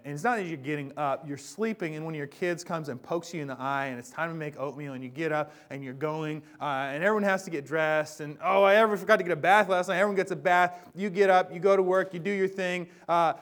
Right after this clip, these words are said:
there's stuff going in. There's more work to do tomorrow. You get home, dinner's late, dinner's on the table, you read the bedtime story, everybody gets into bed,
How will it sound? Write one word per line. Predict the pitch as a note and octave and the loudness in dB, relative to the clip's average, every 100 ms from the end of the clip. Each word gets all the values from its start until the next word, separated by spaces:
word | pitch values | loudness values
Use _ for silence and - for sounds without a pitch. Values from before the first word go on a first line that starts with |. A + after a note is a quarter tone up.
| - | -6
there's | E3 D#3+ | -4 -4
stuff | - - G3 F#3 | -4 2 2 2
going | F#3+ F3+ F3+ | -2 -2 -4
in. | F3 | -4
There's | E3 | 0
more | G#3 F#3 | 4 6
work | F#3+ F#3+ | 4 2
to | G#3 | -2
do | F#3 | -4
tomorrow. | F3+ F3 E3+ | -2 0 0
You | E3+ E3+ | 0 -2
get | E3 G3 | 0 0
home, | F3+ F3+ F3+ D#3 | 0 -4 -2 2
dinner's | G3 G3 F3+ | 2 2 0
late, | F#3 F#3 F3 | 2 2 2
dinner's | F3 G3+ G3 | -2 -2 -2
on | F#3+ | -2
the | F3+ | -4
table, | F3+ F#3+ F3+ F#3 | -6 -4 -2 -2
you | F3 E3 | -2 -2
read | G3+ | -2
the | F#3 | 0
bedtime | E3 F#3 F#3 F3+ | 0 0 0 -6
story, | F3 F3+ | 0 2
everybody | F#3+ G3 F#3+ | 4 2 0
gets | F#3+ G3 | -2 -2
into | F3+ | -6
bed, | E3 F3+ F3+ | 0 2 2